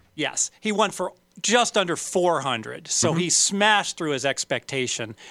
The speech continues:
Speaker 1: And he didn't have James White. James White was a, a late scratch, and he's an important player to the New England offense that doesn't move the needle, but certainly I would have expected that that would have hurt the offense, and I love
Speaker 2: So
Speaker 1: the
Speaker 2: that seems like we should upgrade New England.
Speaker 1: Yes.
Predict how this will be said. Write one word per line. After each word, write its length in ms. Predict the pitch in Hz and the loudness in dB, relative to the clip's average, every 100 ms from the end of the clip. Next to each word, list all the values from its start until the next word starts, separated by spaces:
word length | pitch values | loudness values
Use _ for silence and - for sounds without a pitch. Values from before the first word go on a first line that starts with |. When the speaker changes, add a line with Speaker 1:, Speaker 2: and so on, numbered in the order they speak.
| - - | -6 2
Speaker 1:
And 320 | 262 262 220 - | 2 2 -4 -8
he 100 | - | -4
didn't 200 | 226 269 | 0 2
have 120 | 226 175 | 2 2
James 380 | 180 185 180 | 2 2 0
White. 200 | 180 131 | 0 0
James 280 | - 147 147 | 0 -2 0
White 180 | 139 160 | 0 0
was 140 | 139 | -2
a, 40 | 131 | -4
a 260 | 143 - 135 | -4 -4 0
late 240 | 151 170 | 0 0
scratch, 420 | - 139 123 120 | -2 0 0 0
and 100 | 156 | -2
he's 140 | 202 190 | -2 0
an 80 | |
important 460 | 196 - 220 226 180 | -2 0 0 0 0
player 280 | 214 208 180 | 0 2 0
to 60 | |
the 100 | 147 | -2
New 160 | 143 165 | -2 -2
England 280 | 190 180 185 | 0 0 0
offense 520 | 214 - 120 120 - - - | 0 0 -4 -2 -4 -4 -6
that 100 | 170 | 2
doesn't 280 | 202 185 185 | 0 0 -2
move 280 | 180 170 | -2 -2
the 80 | 156 | -2
needle, 500 | 170 254 220 123 120 - - | -2 0 0 0 -2 -6 -8
but 140 | - - | -6 -2
certainly 520 | - 240 190 165 143 - 175 | 0 0 0 -2 -2 -2 0
I 80 | |
would 140 | 170 170 | 2 0
have 80 | 143 | -2
expected 500 | - - 170 165 135 | -2 -2 -2 -2 -4
that 140 | 131 | 0
that 160 | 160 151 | 0 0
would 100 | 143 | -4
have 80 | - | -2
hurt 200 | 196 - | -2 0
the 100 | 160 | -2
offense, 500 | 147 139 165 139 - - - - - | 0 0 -2 -4 -4 -8 -16 -8 -2
and 80 | 160 | 0
I 100 | 190 | 0
love 360 | 135 156 185 | 0 2 4
Speaker 2:
So 60 | 175 | 6
Speaker 1:
the 60 | |
Speaker 2:
that 160 | 196 240 | 6 6
seems 160 | 240 196 | 4 4
like 100 | 196 | 4
we 80 | |
should 140 | 190 196 | 4 6
upgrade 340 | 175 175 190 | 4 4 4
New 160 | 214 247 | 4 4
England. 460 | 392 359 127 85 - _ - | 2 2 0 -2 -8 _ -10
Speaker 1:
Yes. 440 | 131 - - - | -8 -6 -6 -8